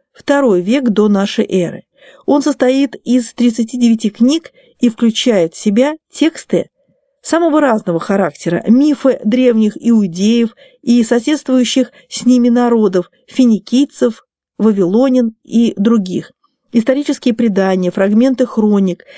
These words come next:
законодательные предписания, религиозно-философские сочинения, ритуальные и народные песни.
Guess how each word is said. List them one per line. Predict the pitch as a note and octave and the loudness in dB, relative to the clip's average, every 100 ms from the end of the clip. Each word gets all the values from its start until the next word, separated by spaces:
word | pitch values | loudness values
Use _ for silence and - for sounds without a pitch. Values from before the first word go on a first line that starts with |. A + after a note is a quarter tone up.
| - | -10
законодательные | G#3 A#3 B3 A#3+ A#3+ C#4 B3+ A#3 A#3 | -2 -2 0 0 0 -2 0 0 0
предписания, | A3+ A3+ B3+ A3+ A3 G3+ F#3+ F#3 | -2 -4 -4 -2 -2 -2 -2 -2
религиозно-философские | F#3 G#3 G3+ B3 C4+ B3 A3+ A3 B3 A3+ - A#3 | -2 -2 0 0 0 0 0 0 -2 -6 -2 -2
сочинения, | A#3 - B3+ G#3+ G3+ G3 F3+ - - - | -2 -2 2 2 2 0 -2 -6 -10 -2
ритуальные | A3+ A3+ A3 A#3 C#4 C4 C4 | -2 0 0 2 2 2 0
и | - | 2
народные | G#3 F#3+ G3 G3+ G3+ | 0 2 0 0 0
песни. | G#3 - F3+ D#3 - F#3+ | -2 -2 -4 -4 -14 -18